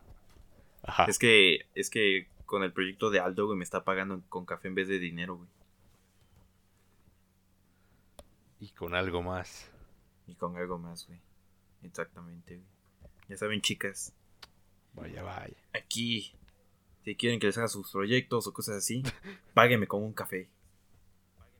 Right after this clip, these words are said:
Speaker 1: O con algo.
Speaker 2: O con algo, no sé, güey. Y si no tienen para un café, pues ya, o sea, sí, desembolsen. Porque, pues, también como, ¿no?
Speaker 1: <laughs>
Speaker 2: No, no es cierto.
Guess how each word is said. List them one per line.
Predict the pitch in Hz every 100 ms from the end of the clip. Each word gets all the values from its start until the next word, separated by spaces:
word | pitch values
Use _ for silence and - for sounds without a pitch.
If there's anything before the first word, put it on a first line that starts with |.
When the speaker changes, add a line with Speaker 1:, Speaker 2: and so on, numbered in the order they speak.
| _ _ - - _ _ _ _ _ _ _ _ _ _ _ - - _ -
Speaker 1:
O | 101
con | - 95 101
algo. | - 113
Speaker 2:
O | 113 95
con | 98 95
algo, | 104 113
no | 107
sé, | 104 101 92
güey. | 92 92
Y |
si | 101
no | 101
tienen | 131 117 110
para | 98
un | 107
café, | 101 110
pues | - 87
ya, | 92
o | 98
sea, | 92 92
sí, | - 101 98 _ _ _ _ -
desembolsen. | - 82 82 92 98 87 - _ _ _ _ _ _ _ - - _ - _ -
Porque, | - 92
pues, | -
también | - 95 95
como, | 101 101
¿no? | 92 101 - _ _ -
Speaker 1:
<laughs> | - - - - - - - - - - _ _ _ _ _ _ _
Speaker 2:
No, | 107
no | 131
es | 135
cierto. | 139 120 98